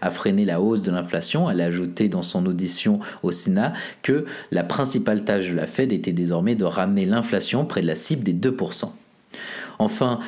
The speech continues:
le coup d'envoi de la saison des publications des résultats d'entreprise pour le dernier trimestre de deux mille vingt-deux constitue un autre sujet d'attention pour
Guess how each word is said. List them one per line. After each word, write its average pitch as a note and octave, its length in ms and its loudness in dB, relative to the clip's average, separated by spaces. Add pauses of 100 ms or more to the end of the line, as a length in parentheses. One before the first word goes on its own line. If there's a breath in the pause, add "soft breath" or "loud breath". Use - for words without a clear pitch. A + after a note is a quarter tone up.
le G#2 120 4
coup A#2 180 0
d'envoi A#2 360 2
de G#2 60 2
la F2+ 100 2
saison C3 400 0
des A#2 140 2
publications A#2 720 0
des G2 100 4
résultats G2 400 2
d'entreprise G#2+ 720 0
pour A2+ 260 0
le G2 120 4
dernier G#2 380 2
trimestre G#2 380 2
de G2 100 2
deux F#2 120 0
mille G2 180 2
vingt-deux G2 340 2
constitue - 580 -2
un F#2+ 220 4
autre C3+ 260 0
sujet G#2 320 2
d'attention G2 560 2 (360 loud breath)
pour E3 300 0